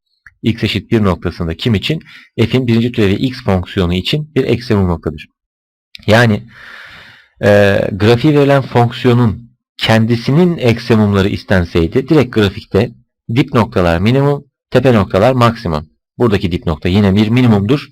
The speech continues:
diyebilirdik. Ama fonksiyonun kendisi değil de türevi alınmadan önceki, bir önceki hali için eksemum noktalar istendiğinde grafiği verilen fonksiyonun x eksenini kesip geçtiği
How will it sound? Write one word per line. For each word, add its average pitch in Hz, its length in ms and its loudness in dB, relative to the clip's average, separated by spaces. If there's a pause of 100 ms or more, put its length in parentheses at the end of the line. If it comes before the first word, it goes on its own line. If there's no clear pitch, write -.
diyebilirdik. 110 600 0
Ama 113 280 2 (320)
fonksiyonun 113 540 0
kendisi 117 400 0
değil 165 220 2
de 104 180 0 (400)
türevi 120 220 4
alınmadan 139 360 4
önceki, 104 560 -2
bir 170 100 6
önceki 120 380 2
hali 98 300 2
için 87 260 -6 (300)
eksemum 117 440 0
noktalar 85 340 -2
istendiğinde 82 760 -4 (360)
grafiği 127 340 2
verilen 92 260 0
fonksiyonun 104 540 -2
x 143 220 -4
eksenini 101 440 -4
kesip - 440 -4
geçtiği 98 800 0